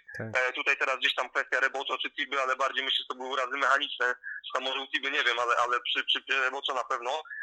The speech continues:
Speaker 2: że ci obrońcy nie mają urazów. No Milic jest zawodnikiem, który gdzieś tam miał jakieś problemy, no ale dzisiaj, czy, czy nie wiem, jakby nagle odpukać Salamon wyleciał,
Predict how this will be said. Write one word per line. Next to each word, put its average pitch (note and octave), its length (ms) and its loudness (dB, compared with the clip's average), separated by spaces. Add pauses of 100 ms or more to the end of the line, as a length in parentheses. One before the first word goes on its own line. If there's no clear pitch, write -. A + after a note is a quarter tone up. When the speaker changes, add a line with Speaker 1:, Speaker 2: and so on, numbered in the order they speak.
(120)
Speaker 2:
że C#3 80 12
ci E3 140 12
obrońcy E3 360 2
nie E3+ 120 2
mają D#3+ 240 6
urazów. C#3 320 2
No D3+ 100 -2
Milic E3 160 0 (520)
jest C#3+ 300 0
zawodnikiem, D3 440 -2
który D3 200 2
gdzieś D#3 260 4
tam D3 160 0
miał D3+ 100 0
jakieś - 260 2
problemy, D3 440 2 (300)
no D#3+ 80 0
ale F3 160 0
dzisiaj, G3 280 2 (120)
czy, F3+ 140 4
czy - 180 2
nie F3 80 2
wiem, D3 120 0
jakby D3 220 0
nagle E3 360 2
odpukać D#3 400 -4 (100)
Salamon D#3 360 0
wyleciał, D3 440 0